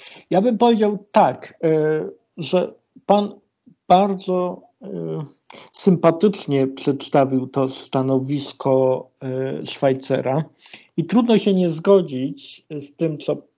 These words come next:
pan, e, powiedział. No bo jeżeli idziemy łąką, no to rzeczywiście nie mamy sens-, e, istotnych powodów ku temu, żeby zrywać niepotrzebnie kwiatki. E, jak,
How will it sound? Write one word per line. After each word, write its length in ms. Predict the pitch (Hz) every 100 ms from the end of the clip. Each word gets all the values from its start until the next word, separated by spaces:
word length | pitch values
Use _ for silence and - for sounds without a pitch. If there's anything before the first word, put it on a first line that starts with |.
| -
pan, 380 | 143 147 147
e, 80 | 143 - 156 143 143 143
powiedział. 640 | 147 139 135 131 113 - - _ - _ -
No 140 | 160
bo 220 | 170 185 196
jeżeli 520 | 175 170 190 185 185
idziemy 600 | 160 190 175 175 180 190 _
łąką, 580 | 170 170 175 185 - 185 180 - _ _
no 80 | 208
to 160 | 208 190
rzeczywiście 880 | 214 208 226 208 233 - - 165
nie 120 | 156
mamy 300 | 151 151 151
sens-, 340 | 139 156 143 139
e, 260 | 156 147 151 180 -
istotnych 480 | 165 170 165 151 -
powodów 480 | 139 139 135 135 131 _ _ _ -
ku 120 | 143
temu, 340 | 135 139 135
żeby 280 | 131 135 131
zrywać 680 | 120 135 131 131 117 - -
niepotrzebnie 640 | 135 135 135 135 131 135 127
kwiatki. 540 | - 123 - - - _ _ - - - - -
E, 300 | 139 131 135
jak, 600 | 139 143 143 - -